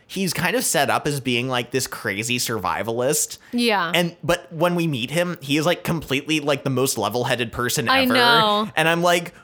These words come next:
Speaker 1: "Wh-, isn't he, like, an apocalypse, like,
Speaker 2: <laughs>
Speaker 1: bunker survivor man?"
Speaker 2: I know.
Speaker 1: But he's just so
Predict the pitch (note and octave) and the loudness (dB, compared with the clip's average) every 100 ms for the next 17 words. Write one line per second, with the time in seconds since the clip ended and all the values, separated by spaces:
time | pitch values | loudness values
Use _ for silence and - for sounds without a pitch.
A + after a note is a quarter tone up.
0 | _ D#3+ D#3 D#3 - G3+ F#3+ - G3+ B3+ | _ -12 -10 -12 -16 -20 -10 0 2 2
1 | A#3 A3+ A3+ A3 F#3+ E3+ - B2 - E3+ | 0 2 2 4 4 2 2 0 2 2
2 | E3+ E3+ - E3+ E3+ D#3 B2+ - - D#3 | 2 2 0 2 2 2 0 -8 -16 -16
3 | C3 - C#3 D3+ D#3+ F#3+ F3 E3+ F#3 E3 | -14 -12 0 0 2 0 2 2 2 2
4 | A#2+ D3+ F3 G3 G3 G3 G#3+ A#3+ B3 B3+ | 4 4 4 4 4 4 2 2 2 2
5 | A#3 A3 G3+ F3+ F3+ - _ - C#3+ E3 | 2 2 2 0 -4 -12 _ -4 0 2
6 | D3+ C#3+ C#3+ D3 - - C3 B2 B2 B2 | 0 0 0 0 -2 0 2 4 4 4
7 | A#2+ - | 2 -2